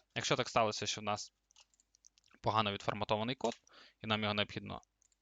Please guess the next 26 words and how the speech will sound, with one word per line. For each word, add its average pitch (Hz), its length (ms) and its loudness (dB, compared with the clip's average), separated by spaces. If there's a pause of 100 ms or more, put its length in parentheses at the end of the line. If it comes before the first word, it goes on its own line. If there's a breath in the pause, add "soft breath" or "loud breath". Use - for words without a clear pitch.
(240)
відформатувати, 160 720 -4 (560 soft breath)
так, - 300 -4 (340)
для 120 140 -2
цього 113 300 2
ми 113 120 -2
можемо 110 340 -4
виділити 104 580 -4 (480)
погано 104 280 2
відформатований 107 600 -6
код. - 220 -4
Якщо - 200 -8
у 107 40 -8
нас - 240 -14 (220)
весь 104 280 -4
код - 180 -10
погано 98 240 -8
відформатований, 101 640 -12
ми 98 80 -16
натискаємо 107 420 -10
Ctrl-A. 131 500 -4 (460 loud breath)
Якщо 113 240 0
якийсь 104 240 -4
конкретний, 107 640 -2 (340)
ми 110 260 -6 (260)
його 101 260 -6
виділяємо, 170 560 -2